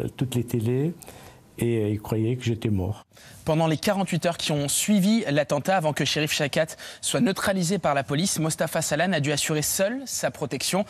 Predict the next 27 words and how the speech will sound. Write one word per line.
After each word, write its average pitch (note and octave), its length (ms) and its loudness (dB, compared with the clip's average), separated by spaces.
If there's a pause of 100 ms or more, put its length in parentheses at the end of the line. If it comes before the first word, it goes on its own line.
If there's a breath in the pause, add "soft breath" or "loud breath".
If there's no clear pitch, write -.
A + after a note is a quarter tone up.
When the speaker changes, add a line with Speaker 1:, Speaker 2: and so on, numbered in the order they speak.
(280 loud breath)
Speaker 2:
Depuis C#3 220 0
le E3+ 140 2
onze G3+ 160 2
décembre F3 280 0
deux D#3+ 60 0
mille D#3 160 0
dix-huit, C#3+ 320 -2
il E3 80 -2
estime F#3 260 -2
que D#3+ 120 -2
sa C#3+ 180 -2
vie D#3 200 0 (320 loud breath)
est D3+ 60 -2
foutue. E3 540 -2
Il D3 100 -4
souffre - 340 -4
de C#3 100 -4
ce - 100 -4
que D3+ 80 -4
les C#3 160 -2
psychiatres - 480 -2
appellent G3+ 320 0 (260 loud breath)
le C#3 100 -2
syndrome F#3+ 460 2
de D#3+ 80 4
la D3+ 140 2
culpabilité E3+ 920 0